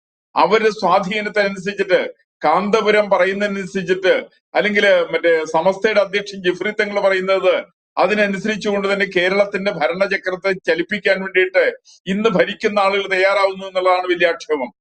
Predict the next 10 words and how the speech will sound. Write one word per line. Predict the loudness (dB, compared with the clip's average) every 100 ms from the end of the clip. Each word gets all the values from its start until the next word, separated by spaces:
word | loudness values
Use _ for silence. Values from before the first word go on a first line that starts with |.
| _ _
അതിൽ, | 0 2
അതിൽ | 2 2 2 0
അവര് | 0 0 2
മാത്രമല്ല, | 2 2 0 0 -2 -4 _ _ _ _ _
നമുക്കറിയാം | 0 2 2 2
ഇപ്പൊ | 0
നിലമ്പൂർ | 0 0 0 0
തെരഞ്ഞെടുപ്പിൽ | 0 0 0 -2 -2 -4
സംഭവിച്ചത് | 0 2 2 2 0
അങ്ങനെയാണ്. | 0 0 0 0